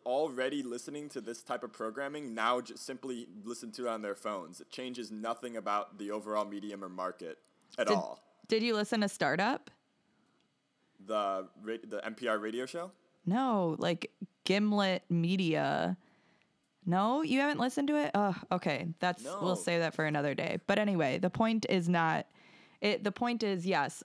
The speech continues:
Speaker 2: I am definitely one of those, like, fangirls that came onto the bandwagon late because of
Speaker 1: Yeah, and I'm not trying to be
Speaker 2: <laughs>
Speaker 1: like, "I was here first," but it's more that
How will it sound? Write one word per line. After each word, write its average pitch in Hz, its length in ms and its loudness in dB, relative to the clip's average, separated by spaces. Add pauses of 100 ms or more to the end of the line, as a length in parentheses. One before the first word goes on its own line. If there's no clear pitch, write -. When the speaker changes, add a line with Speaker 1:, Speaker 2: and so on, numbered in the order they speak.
Speaker 2:
I 170 140 4
am 165 180 2
definitely 156 520 2
one 151 180 0
of 147 120 0
those, 147 260 0
like, 147 260 0
fangirls 147 680 0
that - 160 -2
came 151 260 0
onto 147 280 0
the 156 80 2
bandwagon 147 680 0
late 147 380 -4 (220)
because 156 400 -2
of 151 440 -2 (140)
Speaker 1:
Yeah, 165 160 -4
and 151 120 -2
I'm 170 100 -4
not 202 180 -2
trying 165 220 2
to - 20 2
be 147 100 0
Speaker 2:
<laughs> 120 100 0
Speaker 1:
like, - 240 -12 (180)
"I 131 160 0
was 127 220 -8
here 123 120 -4
first," 110 520 -8
but 113 180 -6 (560)
it's 127 180 -6
more 160 240 4
that 127 360 4